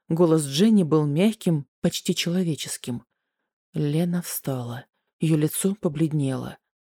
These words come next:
"Ты серьезно? Ты даже сейчас не можешь сам со мной говорить?" "Лен, я..." "Нет",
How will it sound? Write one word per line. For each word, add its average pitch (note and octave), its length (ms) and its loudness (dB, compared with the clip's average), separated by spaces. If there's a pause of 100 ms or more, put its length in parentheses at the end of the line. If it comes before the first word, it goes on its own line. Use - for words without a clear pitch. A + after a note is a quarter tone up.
(440)
"Ты G3 320 0
серьезно? G#3 720 4 (380)
Ты G3+ 80 0
даже F#3+ 240 4
сейчас A3 540 0
не F#3 120 4
можешь A3 320 4
сам C#4+ 260 2
со A3+ 180 2
мной G#3 220 4
говорить?" F#3+ 580 2 (720)
"Лен, G#3 480 2
я..." E3+ 300 2 (760)
"Нет", G#3 420 4